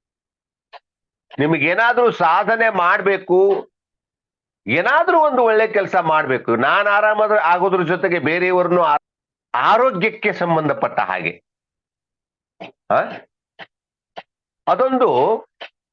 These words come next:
ಕ್ರಾಂತಿ ಮಾಡ್ಬೇಕು ನಾವು. ಏನೇ ಮಾಡಿದ್ರೂ ಒಂದು ವಿಶೇಷವಾಗಿ ನಾವು ಕೆಲಸವನ್ನ ಮಾಡ್ಬೇಕು. ನಾವು ವಿಶೇಷವಾಗಿರ್ಬೇಕಾಗತ್ತೆ, ಹೆಚ್ಚಿನ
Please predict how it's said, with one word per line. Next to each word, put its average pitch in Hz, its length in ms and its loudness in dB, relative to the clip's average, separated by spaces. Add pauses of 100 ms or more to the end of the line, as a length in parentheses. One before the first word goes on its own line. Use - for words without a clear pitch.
(120)
ಕ್ರಾಂತಿ 254 520 0
ಮಾಡ್ಬೇಕು 180 480 -2
ನಾವು. - 240 -10 (340)
ಏನೇ 247 300 2
ಮಾಡಿದ್ರೂ 254 480 2
ಒಂದು 208 400 2
ವಿಶೇಷವಾಗಿ 208 840 2
ನಾವು 147 300 0
ಕೆಲಸವನ್ನ 135 480 -2
ಮಾಡ್ಬೇಕು. 110 720 -2 (720)
ನಾವು 202 340 0
ವಿಶೇಷವಾಗಿರ್ಬೇಕಾಗತ್ತೆ, 208 1600 0
ಹೆಚ್ಚಿನ 147 360 -4